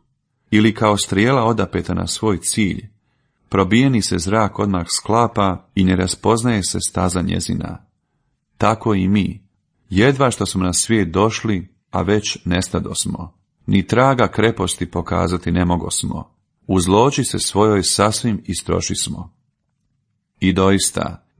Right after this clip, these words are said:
nada je bezbožnikova kao pljeva što je vjetar raznosi i kao sitna pjena što je vihor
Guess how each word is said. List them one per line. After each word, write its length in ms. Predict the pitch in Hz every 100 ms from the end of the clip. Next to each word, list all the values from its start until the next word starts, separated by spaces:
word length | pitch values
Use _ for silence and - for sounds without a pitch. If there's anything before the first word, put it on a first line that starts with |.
| -
nada 400 | 98 110 123 135
je 140 | 110
bezbožnikova 1000 | 87 104 101 110 98 92 95 90 90 87 -
kao 240 | 117 113
pljeva 600 | 101 95 95 82 - - -
što 260 | - 90
je 80 | 87
vjetar 440 | 82 95 95 92 -
raznosi 760 | 87 90 87 90 - - 73 _ _ _ _ -
i 100 | 107
kao 240 | 143 123
sitna 480 | 104 - 143 143 120
pjena 380 | - 113 117 98
što 200 | - 90
je 80 | 87
vihor 380 | 101 - 85